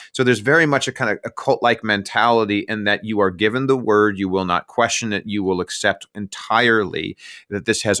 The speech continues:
always been the case and that you have always known it. Is kind of the o-, the other thing, that you have always known the thing that we both know you've only known for three seconds, and we also both know that you don't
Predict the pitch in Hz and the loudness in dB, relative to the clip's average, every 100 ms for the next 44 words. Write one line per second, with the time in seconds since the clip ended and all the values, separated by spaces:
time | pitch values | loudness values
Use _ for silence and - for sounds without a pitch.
0 | - 110 120 123 123 - 110 104 - 104 | 0 2 4 4 2 0 -2 -2 -2 -2
1 | 90 87 - - 110 101 - 98 123 104 | -2 -2 -6 -6 -4 -2 -2 2 4 4
2 | 104 - 104 92 90 78 92 101 95 78 | 0 2 2 2 -4 -6 -4 0 0 -2
3 | _ - _ _ - _ 95 92 - 117 | _ -20 _ _ -20 _ -10 -8 -8 -2
4 | 101 92 101 107 104 98 101 95 - 82 | -2 2 2 2 2 0 2 0 -2 -6
5 | 82 95 110 117 104 - 123 135 113 117 | -6 -2 2 2 2 2 4 4 4 2
6 | 113 107 104 - 104 98 - 95 90 98 | 2 2 -2 -2 -2 -2 -4 -4 2 0
7 | - 101 95 95 90 92 87 87 87 85 | 0 0 2 2 0 -2 -4 -4 -2 -2
8 | 85 - - 85 80 82 76 76 80 82 | -6 -10 -10 -8 -4 -4 -4 -6 -10 -8
9 | 82 80 80 85 82 80 87 76 - 82 | -2 -2 -2 -4 -6 -6 -6 -10 -10 -8
10 | 92 | -8